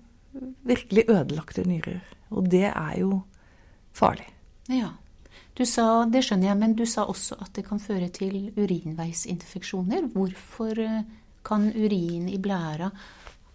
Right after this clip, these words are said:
Speaker 2: føre til urinveisinfeksjoner? Sk-
Speaker 1: Ja, n-, når vi er, vi er laget sånn, alle de organene vi har, enten det er mellomøret eller hva det er, som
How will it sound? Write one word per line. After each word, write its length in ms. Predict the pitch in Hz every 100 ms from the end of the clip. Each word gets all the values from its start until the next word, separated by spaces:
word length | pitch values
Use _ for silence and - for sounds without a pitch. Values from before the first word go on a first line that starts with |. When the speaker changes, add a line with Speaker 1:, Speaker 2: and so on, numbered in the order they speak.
| -
Speaker 2:
føre 340 | - 208 160 156
til 280 | - 185 185
urinveisinfeksjoner? 960 | 180 160 156 160 - 180 190 233 233 453 - -
Sk- 240 | - - - - - - - - - - - - 185
Speaker 1:
Ja, 340 | 175 180 247 339 220 -
n-, 200 | 208 202 -
når 540 | 208 202 202 214 262 240
vi 160 | 233 262
er, 320 | 254 202 220 -
vi 180 | 208 220
er 100 | 254
laget 460 | 254 190 165 240
sånn, 320 | - 240 311 311
alle 280 | 226 190 233
de 140 | 233
organene 640 | 226 214 190 175 170 185 202
vi 100 | 233
har, 320 | 208 202 269
enten 360 | 220 175 170 175
det 80 |
er 100 | 226
mellomøret 560 | 240 196 165 165 185 180
eller 140 | 190
hva 200 | 220 170
det 100 | 170
er, 160 | 185 196
som 200 | - 214